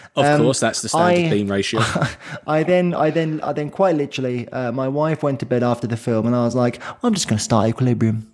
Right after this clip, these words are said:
Speaker 2: Yeah, have a little bit." I watched the whole bloody thing, didn't I? Went to bed at two, half two in the morning. Uh, never mind.
Speaker 1: I
Speaker 2: Um,
Speaker 1: love it.
Speaker 2: yeah.
Speaker 1: It's got the most dopest scene in the entire film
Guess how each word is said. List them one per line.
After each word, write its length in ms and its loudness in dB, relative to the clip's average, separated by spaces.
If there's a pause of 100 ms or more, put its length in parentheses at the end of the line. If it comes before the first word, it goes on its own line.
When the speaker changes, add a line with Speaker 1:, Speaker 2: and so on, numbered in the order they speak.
Speaker 2:
Yeah, 140 0 (160)
have 40 -6
a 100 0
little 120 2
bit." 140 2
I 120 0
watched 260 0
the 60 2
whole 120 4
bloody 340 0
thing, 220 0
didn't 180 0
I? 200 0
Went 160 0
to 40 -8
bed 140 0
at 140 -2
two, 100 2
half 320 2
two 140 2
in 40 6
the 60 2
morning. 280 -4 (580)
Uh, 220 0
never 180 0
mind. 260 -2 (160)
Speaker 1:
I 140 0
Speaker 2:
Um, 80 4
Speaker 1:
love 120 0
it. 40 2
Speaker 2:
yeah. 80 4
Speaker 1:
It's 80 -2
got 160 -2
the 80 -4 (180)
most 300 0
dopest 400 0
scene 320 2
in 100 -4
the 100 -2
entire 420 0
film 500 0